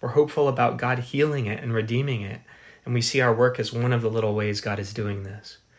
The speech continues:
And so Peter calls us to embrace our work life as mission. Well, here's the third arena. Um, everyday mission happens in our home life. Beginning in chapter three, verse one, Peter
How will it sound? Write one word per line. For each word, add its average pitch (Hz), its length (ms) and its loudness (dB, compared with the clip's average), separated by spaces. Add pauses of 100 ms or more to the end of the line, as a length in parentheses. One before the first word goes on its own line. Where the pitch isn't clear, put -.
(540)
And 123 80 -6
so 127 100 2
Peter 147 380 2
calls 117 280 2
us 117 160 0
to - 140 -4
embrace 107 400 2
our 101 120 0
work 101 260 -2
life 113 360 -6 (320)
as 117 140 -6
mission. 110 500 -2 (1700)
Well, 120 80 2
here's 120 220 6
the 110 80 -2
third 107 440 6 (360)
arena. 101 540 0 (440)
Um, 104 320 -4 (680)
everyday 127 420 4
mission 110 520 2
happens 104 540 -2
in - 140 -4
our 98 120 2
home 104 340 -2
life. 92 460 -10 (1120)
Beginning 131 380 6
in 117 420 2
chapter 120 280 6
three, 120 220 6
verse 113 240 2
one, 117 300 4
Peter 117 500 6